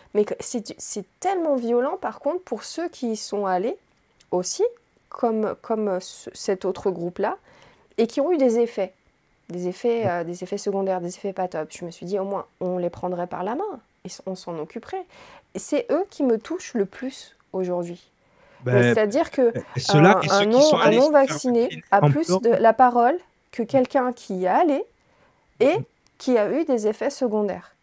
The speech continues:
Speaker 2: Tout à
Speaker 1: Je
Speaker 2: fait.
Speaker 1: trouve ça horrible. Ça, de,
Speaker 2: Et puis c'est,
Speaker 1: de
Speaker 2: et puis c'est des effets qui sont, euh,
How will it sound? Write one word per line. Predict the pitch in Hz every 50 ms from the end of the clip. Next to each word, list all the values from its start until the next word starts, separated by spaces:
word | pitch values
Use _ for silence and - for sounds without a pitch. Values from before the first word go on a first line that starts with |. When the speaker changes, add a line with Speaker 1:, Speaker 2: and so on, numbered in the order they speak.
| _ _ _ _ _
Speaker 2:
Tout | 110 110 113
à |
Speaker 1:
Je | 107 240
Speaker 2:
fait. | -
Speaker 1:
trouve | 107 - 262 233 -
ça | - - 277 381 - _ _ -
horrible. | - 320 339 - 165 165 175 - _ _ _ _ _ _ _ _ _
Ça, | - - - - - - - -
de, | 220 190 208
Speaker 2:
Et | 202 202
puis | 196 190
c'est, | 185 165 156
Speaker 1:
de | - -
Speaker 2:
et | 135
puis | - - 143
c'est | - 156 143
des | 135 147 139 135
effets | 147 143 135 - 185 190
qui | 185 - - 127
sont, | 113 - - 135 127 127 123 120
euh, | 117 110 110 110